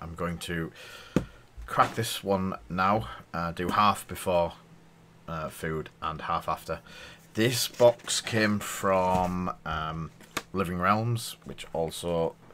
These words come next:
gave me a nice shiny, um, Death Dealer Cold Foil promo card to go with it. So, definitely going down and having that one.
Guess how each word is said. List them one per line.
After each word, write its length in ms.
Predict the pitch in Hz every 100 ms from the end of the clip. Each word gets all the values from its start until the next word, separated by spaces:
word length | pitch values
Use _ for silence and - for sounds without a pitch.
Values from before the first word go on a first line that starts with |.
| - - - - - -
gave 200 | 90 80
me 100 | 80
a 40 |
nice 220 | 78 80 80
shiny, 680 | - 80 78 80 78 80 - - -
um, 500 | 78 78 78 80 76 - - - - - - -
Death 240 | 87 - -
Dealer 340 | 95 90 92 -
Cold 300 | - 90 98
Foil 380 | - 101 98 98 - - -
promo 440 | - 113 110 110
card 260 | 117 120 123
to 80 | 104
go 160 | 104
with 180 | 98 117
it. 100 | 135 - - - - - - - - - - - - - -
So, 240 | - 73 - - - - - - - -
definitely 320 | 95 - 80
going 220 | 82 85
down 320 | 80 78 78 76 - - -
and 140 | 82
having 220 | 80 78 78
that 160 | 104
one. 180 | - 110